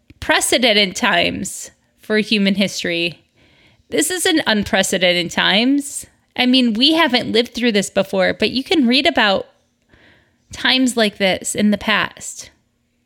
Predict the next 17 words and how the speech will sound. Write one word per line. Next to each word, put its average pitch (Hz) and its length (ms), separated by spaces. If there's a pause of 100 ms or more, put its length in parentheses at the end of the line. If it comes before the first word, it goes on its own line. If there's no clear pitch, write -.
(600)
So 277 200
know 269 280
that 370 180
we're 320 120
not 240 300
alone 214 500
as 233 180
we're 208 80
going 202 360
through 208 260
this 339 340
and 226 220
that 240 160
you 269 140
can 330 200
find 330 340
strategies. 214 840